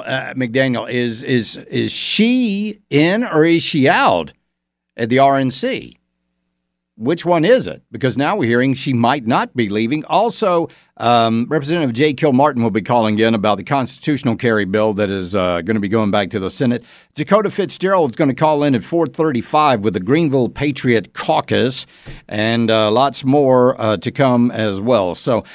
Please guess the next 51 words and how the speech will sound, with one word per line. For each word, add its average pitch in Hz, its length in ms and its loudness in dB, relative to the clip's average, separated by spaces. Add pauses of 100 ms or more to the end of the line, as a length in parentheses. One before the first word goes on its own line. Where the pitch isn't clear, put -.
(120)
I 170 160 0
was 151 180 -6
listening 220 320 0
to 185 180 0
some 147 180 -2
people 131 280 -2
talk 107 200 2
today. 85 220 -6
And 78 100 -8
one 226 140 0
of 247 60 -2
the - 80 -10
things 190 160 2
I 147 60 2
really 139 220 2
like 123 200 2
to 104 80 -2
do 98 120 0
is 82 80 -6
listen 165 300 0
to 135 80 2
people 110 240 2
talk. 82 320 -4
I 131 120 0
think 147 200 0
it's 117 140 -2
fantastic. 98 760 -4
I 95 40 -4
really 107 240 0
do. 82 200 -4 (240)
Conversations 185 880 2
are 101 80 -2
fascinating, 107 680 -2
even 269 240 0
if 226 100 0
you 202 80 0
don't 208 200 2
know 190 80 2
what 160 100 2
they're 127 100 2
talking 135 380 2
about. 87 320 -2 (320)
And 143 80 -2
one 254 120 0
of 202 80 0
the 220 80 0
persons 180 320 -2
said, 160 300 -2
um, 131 420 -2
"Over 202 300 0
yonder." 131 600 -2